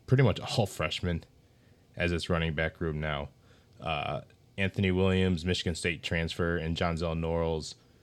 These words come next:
who had, like, seven carries in twenty twenty.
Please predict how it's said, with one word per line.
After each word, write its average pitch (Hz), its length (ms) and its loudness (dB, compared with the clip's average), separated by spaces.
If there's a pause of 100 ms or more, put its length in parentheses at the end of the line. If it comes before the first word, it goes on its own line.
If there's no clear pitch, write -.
(400)
who 85 300 0
had, 85 240 2
like, 80 160 -6
seven 80 420 -4
carries 82 380 -4
in 85 80 -4
twenty 87 260 0
twenty. 85 460 -2